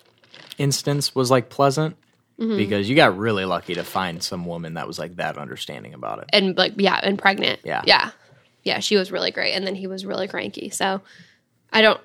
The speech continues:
Speaker 2: it's just like, what are the odds? I can't
Speaker 1: Right.
Speaker 2: believe it was two in a row. And I've been out here for over four years and nothing before and nothing since. And like I said, I don't tap cars when I park either. So I don't know. Again,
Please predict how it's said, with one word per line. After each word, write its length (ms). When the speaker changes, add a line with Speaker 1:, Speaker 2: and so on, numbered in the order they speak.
Speaker 2:
it's 140
just 120
like, 120
what 160
are 60
the 140
odds? 340
I 60
can't 120
Speaker 1:
Right. 100
Speaker 2:
believe 240
it 40
was 120
two 140
in 60
a 60
row. 220
And 120
I've 140
been 120
out 140
here 160
for 160
over 180
four 220
years 340
and 260
nothing 360
before 320
and 80
nothing 280
since. 320
And 120
like 120
I 100
said, 180
I 80
don't 240
tap 200
cars 240
when 80
I 60
park 280
either. 300
So 200
I 120
don't 80
know. 120
Again, 320